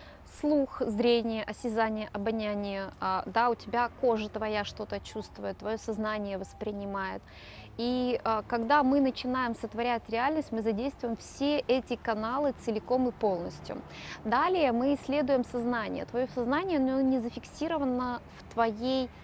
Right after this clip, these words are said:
голове по центру, так как оно воспринимается,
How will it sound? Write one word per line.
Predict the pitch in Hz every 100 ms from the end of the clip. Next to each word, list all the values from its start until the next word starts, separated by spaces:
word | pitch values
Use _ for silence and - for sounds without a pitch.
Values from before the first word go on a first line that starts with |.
| - - -
голове | 220 254 247 240 226 254 220
по | -
центру, | - - 294 415 - 247
так | - 254
как | - -
оно | 220 240
воспринимается, | 226 - 247 233 233 254 320 330 - - 214